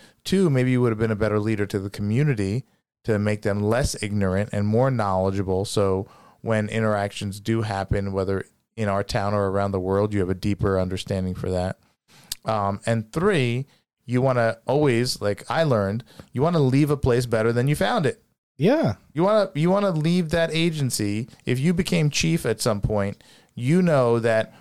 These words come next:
Speaker 1: from the day you become chief to the day you retire as chief, you wanna know that the day you retired,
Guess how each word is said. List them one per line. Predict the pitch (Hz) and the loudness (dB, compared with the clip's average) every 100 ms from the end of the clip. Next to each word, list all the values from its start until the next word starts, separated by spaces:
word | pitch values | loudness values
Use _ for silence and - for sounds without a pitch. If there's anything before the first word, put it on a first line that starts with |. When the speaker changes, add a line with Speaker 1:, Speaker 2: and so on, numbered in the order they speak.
| _ | _
Speaker 1:
from | 127 117 | -4 -2
the | |
day | 110 143 165 | 0 0 0
you | 160 160 | 0 -2
become | 143 - 147 | -4 -4 -4
chief | 131 - 143 156 | -2 -2 -2 -2
to | - | -6
the | 110 | -6
day | 104 120 | -2 0
you | 123 120 | 2 0
retire | 113 107 - - 180 214 143 95 | 0 -2 -6 -4 0 2 2 0
as | 92 | -4
chief, | - 110 98 98 - - - _ _ | -6 -6 -6 -8 -14 -20 -20 _ _
you | 127 165 | -2 0
wanna | 170 165 156 143 127 _ _ _ _ _ 120 | 2 2 4 2 0 _ _ _ _ _ -6
know | 123 120 113 110 | 0 2 4 2
that | 107 104 101 - _ _ _ _ | 2 0 0 -6 _ _ _ _
the | 107 | -10
day | 101 123 | -2 0
you | 147 143 | 2 2
retired, | 139 - - 160 151 104 90 92 | 0 -2 -4 -2 0 0 -2 -4